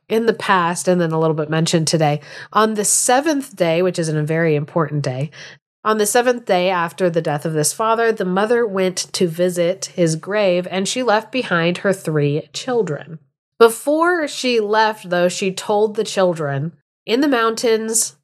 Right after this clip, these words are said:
there is a frightful old Yo Mamba." <laughs> Again, I had to tell my brain, like, "Don't say Yo Mama." And what's interesting to me, too, is that, like, Yo Mamba,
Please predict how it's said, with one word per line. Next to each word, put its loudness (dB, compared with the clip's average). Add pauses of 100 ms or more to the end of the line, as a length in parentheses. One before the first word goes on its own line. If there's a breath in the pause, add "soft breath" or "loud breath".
there 0
is 0
a 0
frightful 0
old 0 (420)
Yo 0
Mamba." -2 (160)
<laughs> -10
Again, 0
I 2
had 0
to -10
tell 0
my 0
brain, 0
like, -4
"Don't 0
say 0
Yo 0
Mama." -6 (280)
And 0
what's 2
interesting 0
to -4
me, 2
too, -2
is 2
that, 0
like, 0
Yo -2
Mamba, 0